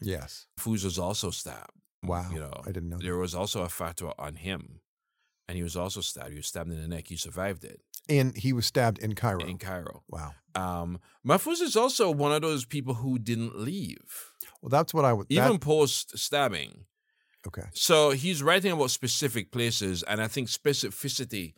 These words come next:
Speaker 2: is very important to him. And, and I think that's something that's also very important to the city novel,
Speaker 1: Yeah.
Speaker 2: specificity.
Speaker 1: Yeah, I think you're right.
Speaker 2: Even when you're making it up, as I said, when I was writing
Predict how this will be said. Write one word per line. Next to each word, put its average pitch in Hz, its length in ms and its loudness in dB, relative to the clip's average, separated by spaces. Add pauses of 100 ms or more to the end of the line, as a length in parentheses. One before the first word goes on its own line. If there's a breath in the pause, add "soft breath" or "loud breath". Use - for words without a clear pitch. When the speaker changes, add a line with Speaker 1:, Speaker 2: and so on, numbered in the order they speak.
(220 soft breath)
Speaker 2:
is 104 140 -8
very 110 200 0
important 131 420 -2
to 101 100 -2
him. 78 160 -4
And, 90 180 -2
and 101 160 0
I 117 40 2
think 127 160 -2
that's 117 160 2
something 131 240 -2
that's 107 160 0 (100)
also 156 360 2
very 98 220 2
important 92 360 -4
to 95 60 -4
the 87 80 -4
city 87 300 -4
novel, 71 360 -8
Speaker 1:
Yeah. 92 120 -2
Speaker 2:
specificity. 98 600 -2 (200)
Speaker 1:
Yeah, 85 120 -6 (180)
I 90 60 -8
think 90 220 -8
you're 85 100 -8
right. 80 200 -12
Speaker 2:
Even 190 200 6
when 196 120 8
you're 175 100 6
making 147 260 4
it 139 100 8
up, 120 120 6
as 113 120 4
I 117 60 4
said, 127 300 6
when 110 200 4
I 127 120 8
was 120 160 4
writing 104 720 2